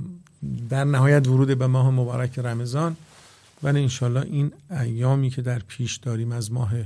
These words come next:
شعبان و مناسبت‌هایی که هست، انشالله اون رو هم بهش توجه داریم و قدر می‌دانیم، اه، تا اینکه بحث قرآن رو با هم پیش ببریم. لطفاً سوالی، ابهامی، ایرادی، هر چی که هست،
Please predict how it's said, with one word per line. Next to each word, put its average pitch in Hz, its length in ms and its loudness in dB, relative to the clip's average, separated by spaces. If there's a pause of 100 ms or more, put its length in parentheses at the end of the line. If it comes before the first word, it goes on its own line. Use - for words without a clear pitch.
(720)
شعبان 135 840 0 (760)
و 113 340 -6
مناسبت‌هایی 127 760 0
که 127 140 -6
هست، 120 180 -4
انشالله 123 420 -6
اون 127 200 -4
رو 120 100 -6
هم 120 220 -6 (800)
بهش 123 180 -2
توجه 107 600 -4
داریم 113 280 -2
و 110 140 -6
قدر 117 300 2
می‌دانیم، 156 680 4 (680)
اه، 123 260 -4
تا 120 200 -6
اینکه 120 200 -4
بحث 127 280 0
قرآن 120 340 -6
رو 127 60 -2
با 123 80 -4
هم 117 200 -4
پیش - 240 -8
ببریم. 135 460 -2
لطفاً 127 380 -4 (420)
سوالی، 127 600 0
ابهامی، 127 400 0
ایرادی، 120 340 -4
هر 117 160 -2
چی - 180 -12
که - 120 -8
هست، 151 300 -2